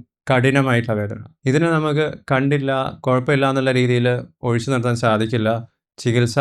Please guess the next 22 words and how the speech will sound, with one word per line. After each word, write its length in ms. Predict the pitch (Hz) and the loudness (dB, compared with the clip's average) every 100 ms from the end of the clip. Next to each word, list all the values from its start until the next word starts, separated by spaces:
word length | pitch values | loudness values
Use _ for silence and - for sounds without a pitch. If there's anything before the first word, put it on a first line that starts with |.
| 127 120 | 0 -2
അത്യാവശ്യമാണ്. 680 | 117 131 127 123 127 110 113 120 _ | -4 0 0 0 -2 -2 -4 -8 _
എത്ര 240 | 123 123 180 | -4 0 2
കാലം 360 | 165 160 165 165 156 | 4 2 2 0 -6
ഇത്തരത്തിലുള്ള 420 | 139 143 143 143 | -4 0 2 2
വേദന 320 | 135 131 135 135 160 - | 2 0 -2 -6 -8 -14
കൂടി 240 | - 131 135 | -4 0 2
നിൽക്കുന്നോ 380 | 127 123 117 120 117 | 0 0 -2 -2 -2
അത്രയും 360 | 123 127 147 151 127 | -2 0 0 0 0
ബുദ്ധിമുട്ടായിരിക്കും 640 | 120 131 139 131 120 120 | 0 0 2 2 2 0
ഈ 80 | 113 | 2
വേദന 280 | 110 113 123 | 0 0 -2
കുറച്ചു 320 | 120 113 120 | -2 -2 -2
കൊണ്ടുവരാൻ. 360 | 117 107 101 101 - _ _ | -2 0 -4 -8 -14 _ _
അതുകൊണ്ട് 280 | 127 147 165 | 0 2 2
തന്നെ 180 | 165 160 | 2 0
ഇത്തരത്തിലുള്ള 480 | 160 139 143 147 143 | -2 -4 0 2 2
പെയിൻ 240 | 143 135 | 0 0
ഉണ്ടെങ്കിൽ 300 | 135 131 127 131 | 0 0 0 0
അധികം 220 | 120 127 | 0 0
ആൾക്കാരും 280 | 123 123 123 | 0 0 0
ഹോസ്പിറ്റലിലേക്ക് 600 | 120 120 117 135 131 123 117 | 2 0 0 -2 0 0 -2
എത്താറുണ്ട്. 440 | 123 120 110 | 0 0 0